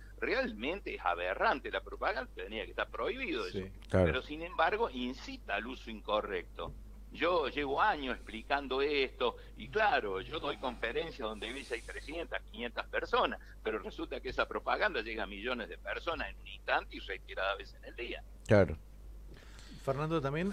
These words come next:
Speaker 2: hacías, porque yo te seguí mucho a-, antes de realizar esta entrevista, eh,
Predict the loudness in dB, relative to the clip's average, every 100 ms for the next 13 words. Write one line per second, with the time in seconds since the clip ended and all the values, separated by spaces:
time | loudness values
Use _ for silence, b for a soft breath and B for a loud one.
0 | 0 -2 0 0 0 -2 -2 -2 0 -2
1 | -2 -4 -2 -2 -2 -2 -2 -2 -4 -10
2 | -8 -6 -6 -6 -4 0 0 0 -2 -4
3 | -4 -4 -4 -4 -6 -6 -8 -8 -4 -4
4 | -4 -6 -8 -8 -12 b b b b -4
5 | 0 0 -2